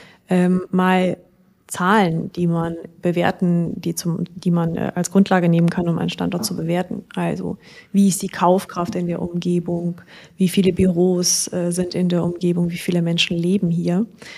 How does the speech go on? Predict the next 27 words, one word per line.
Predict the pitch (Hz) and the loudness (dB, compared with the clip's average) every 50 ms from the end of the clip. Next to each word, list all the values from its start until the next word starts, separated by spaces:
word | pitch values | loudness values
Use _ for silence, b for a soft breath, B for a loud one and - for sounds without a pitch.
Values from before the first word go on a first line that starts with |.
| B B B B B B | B B B B B B
Und, | - 180 180 175 175 175 175 175 - 175 175 175 175 | 0 2 4 4 4 4 2 -2 -4 -6 -6 -4 -2
ähm, | 180 180 175 175 175 175 175 175 175 175 - - _ _ _ _ - | -2 -2 -2 -2 -4 -6 -8 -10 -12 -12 -14 -20 _ _ _ _ -2
die | 190 185 185 180 180 180 175 175 175 180 - 175 - - - | 0 0 2 2 0 0 0 0 -2 -2 -2 -4 -4 -6 -6
Stadt | - - - 190 - | -2 0 0 2 4
München | 185 190 220 247 - 214 190 190 | 6 6 6 6 4 4 4 4
hat | 190 185 - | 4 2 0
hier, | - - 185 180 180 180 175 - - - _ _ _ - | -2 -2 2 2 4 4 2 0 -4 -10 _ _ _ -2
äh, | - 180 175 175 175 175 - | 0 0 2 2 0 -2 -4
ganz, | - - 175 196 - | -2 0 0 0 2
ganz | - 190 190 - | 0 -2 -2 0
tolle | - 190 185 | 0 2 2
Mitarbeiter | 180 180 - 175 175 170 170 170 - 180 - | 2 2 2 0 0 0 0 0 0 -2 -2
im | - 170 170 170 180 185 | 0 0 0 2 2 0
Statistischen | - - 180 - 190 - - - - - | 0 -2 -2 -4 -4 -2 -2 -2 0 0
Amt | - 175 175 175 185 | 0 -2 0 2 4
München, | 196 196 196 - - 190 185 185 - B B B B B B B B B - | 4 4 4 4 2 2 2 2 0 B B B B B B B B B -4
die | 196 190 185 - | -4 -2 -2 0
einem | 180 180 175 175 175 180 - | 0 0 0 0 0 0 0
auch | - 175 175 175 - | 0 0 0 -2 -2
für | - 190 180 | 0 2 2
Mikrolagen | 180 196 196 - - 196 185 180 170 165 165 165 170 170 165 160 156 - - 214 - - _ - | 4 4 2 0 0 0 2 2 2 0 0 0 -2 -2 -2 -2 -2 -4 -4 -6 -10 -14 _ -2
Analysen | - 180 180 180 180 190 202 202 - 180 175 175 185 180 - - - _ _ _ _ _ _ _ - | 0 2 4 4 4 4 2 2 2 2 2 2 0 -2 -4 -12 -20 _ _ _ _ _ _ _ -2
liefern | - 180 202 196 - 190 180 170 | 2 4 4 4 4 2 -2 -2
können, | - - - 175 170 175 175 190 220 233 - B B B B B B B B B B B | -2 -2 0 2 2 2 2 2 2 0 -2 B B B B B B B B B B B
ähm, | - 185 185 180 180 180 180 180 180 175 | 2 4 4 6 4 4 2 2 0 2
wo | 175 185 185 | 2 4 4
man | 185 180 175 175 175 175 175 180 - 208 | 4 4 2 2 2 2 0 -2 -4 -6